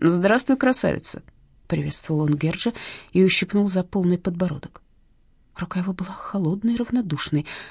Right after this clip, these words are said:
как и его голос, как и весь его облик, в котором не было ничего отчётливого, ничего запоминающегося, ничего человеческого. «Как, красавица, ты уже добилась своего?» «О чём вы, Минхейр?» с трудом выдавила Герджа, опустив глаза в пол.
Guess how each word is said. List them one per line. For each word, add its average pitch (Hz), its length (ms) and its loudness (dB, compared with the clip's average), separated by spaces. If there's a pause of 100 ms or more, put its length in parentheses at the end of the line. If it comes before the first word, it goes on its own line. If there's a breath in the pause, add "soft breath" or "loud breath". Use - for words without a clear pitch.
(120)
как - 240 -2
и 190 40 4
его 190 160 2
голос, 143 420 -2
как - 200 -8
и 160 40 -4
весь 160 200 -4
его 180 200 -6
облик, - 420 -6 (260)
в - 80 -20
котором 151 300 -2
не 147 140 2
было 156 160 0
ничего 175 340 -2
отчётливого, - 680 -6 (380 loud breath)
ничего 151 420 2
запоминающегося, - 920 -6 (340)
ничего - 240 -2
человеческого. - 800 -8 (580)
«Как, - 220 2
красавица, - 600 0 (300)
ты - 80 -2
уже 247 160 6
добилась 302 400 6
своего?» 339 400 2 (500)
«О - 80 -4
чём 175 300 4
вы, 175 140 6
Минхейр?» 185 500 4 (400 loud breath)
с - 80 -4
трудом 160 400 6
выдавила 151 380 4
Герджа, 185 500 0
опустив 185 380 -2
глаза 180 280 -2
в - 140 -10
пол. - 220 -10